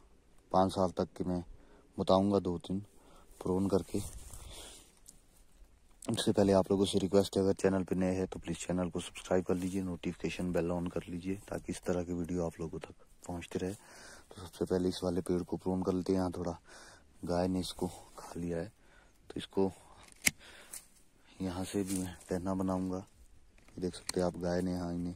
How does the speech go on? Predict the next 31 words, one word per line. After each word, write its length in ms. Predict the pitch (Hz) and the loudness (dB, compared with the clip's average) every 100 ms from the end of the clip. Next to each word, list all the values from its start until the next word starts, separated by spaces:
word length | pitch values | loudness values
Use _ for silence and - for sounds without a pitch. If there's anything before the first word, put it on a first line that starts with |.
| - - - - - | -8 -10 -20 -20 -14
खा 180 | - | -4
लिया 200 | 92 92 | -2 0
है, 60 | 90 | -2
तो 140 | - | 0
ये 100 | 95 | 0
हमें 220 | 92 90 87 - - | 2 0 -2 -18 -12
निकालना 340 | - - 87 95 | -8 -2 0 0
पड़ेगा 340 | 90 85 90 98 - - - - - - | -2 -2 -4 -8 -16 -20 -20 -12 -12 -10
इस 120 | - | -8
तरह 220 | - 90 | -2 0
से। 140 | 87 98 - - | 0 -6 -10 -8
बाकी 320 | - 90 - 104 - - - - - | -2 -2 0 -2 -2 -10 -14 -10 -6
इस 80 | 101 | -4
सब 240 | - 90 | -2 -2
को 160 | - 95 | 0 0
मैं 160 | 95 | 2
अभी 180 | 92 92 | 2 0
फ़िलहाल 460 | 92 92 90 90 101 - - - - - - - - - - - - - - - - - - - - - - - - - - - - | -2 -2 0 0 -2 -8 -20 -20 -20 -20 -20 -20 -20 -20 -20 -20 -20 -20 -20 -10 -10 -10 -18 -14 -12 -12 -14 -18 -20 -20 -20 -20 -12
इसको 220 | 101 - 98 | -12 -6 0
मैं 100 | 92 | 0
निकाल 340 | 90 87 87 | 0 -2 -2
दूंगा। 280 | 90 95 101 - - - - - - - - - - - - - - - | -4 -6 -8 -10 -18 -18 -20 -20 -20 -20 -20 -20 -20 -20 -20 -20 -20 -18
और 360 | 90 78 76 - - | -14 -12 -12 -14 -6
ये 80 | 90 | -4
देख 160 | 87 - | -2 -4
सकते 260 | - - | -8 2
हैं 40 | 92 | 2
इसकी 260 | - - | 0 -6
जो 180 | 87 90 - - | 0 0 -2 -10
ग्रोथ 380 | 90 87 92 92 | -6 -2 -2 -2
है 120 | 87 | -6